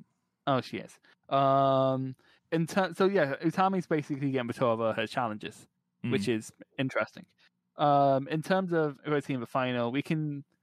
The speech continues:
Speaker 1: happily rule out any champions. Would you agree?
Speaker 2: Yeah, yeah, one hundred percent.
Speaker 1: So Utami's out, Shuri's out, Tam's out, and, um, Julia might be out.
Speaker 2: Oh, no.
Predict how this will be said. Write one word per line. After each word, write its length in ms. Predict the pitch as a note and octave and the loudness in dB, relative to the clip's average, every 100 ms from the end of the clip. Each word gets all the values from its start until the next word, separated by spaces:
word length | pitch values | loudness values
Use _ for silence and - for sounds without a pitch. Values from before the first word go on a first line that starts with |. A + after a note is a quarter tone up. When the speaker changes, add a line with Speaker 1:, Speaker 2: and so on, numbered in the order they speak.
| _ _ _ _ _ | _ _ _ _ _
Speaker 1:
happily 640 | - D3 - D#3+ D3+ D3 C#3+ | -4 -2 2 4 4 4 0
rule 300 | D3+ D#3 D#3 | 0 2 4
out 120 | D3+ | 4
any 120 | D#3 D3+ | 2 0
champions. 460 | D#3 C#3+ E3 D#3+ | 0 0 0 0
Would 100 | D#3 | 0
you 120 | D#3 | 2
agree? 240 | D3+ D#3+ E3 _ _ _ _ - | 0 -2 -6 _ _ _ _ -4
Speaker 2:
Yeah, 180 | E3 A3 _ _ | -4 -4 _ _
yeah, 200 | C#3 D#3 D3+ | -8 -8 -6
one 180 | D3+ D3 | -8 -6
hundred 220 | D#3 C3+ | -6 -8
percent. 360 | D3 A2 G2 - _ _ - | -8 -8 -10 -14 _ _ -2
Speaker 1:
So 80 | |
Utami's 460 | D3 - D#3 D3+ C#3+ | -2 0 0 0 0
out, 240 | C3 B2+ | 0 -2
Shuri's 360 | - C#3+ B2+ A#2+ | -4 -2 -2 -2
out, 220 | A2+ G#2+ - - | -4 -6 -12 -6
Tam's 280 | C3+ B2 A#2 | -4 -2 -2
out, 220 | A2 G2+ _ _ _ _ A#2+ | -2 -4 _ _ _ _ -2
and, 640 | A2 G#2 G2+ G2+ G2+ G2 - - - | -2 -2 -4 -6 -8 -12 -16 -12 -6
um, 680 | A2+ G#2 G2+ G2+ G2+ G2 - _ _ _ _ _ _ _ _ - C#3+ | -4 -2 -4 -6 -10 -12 -16 _ _ _ _ _ _ _ _ -14 -2
Julia 340 | C#3+ D3+ D3 | 0 2 2
might 240 | C#3 D3 | 2 0
be 100 | D3 D3+ | 2 2
out. 180 | D3+ - | 2 0
Speaker 2:
Oh, 220 | E3+ D#3+ | -4 -4
no. 260 | C#3+ C#3 | -4 -4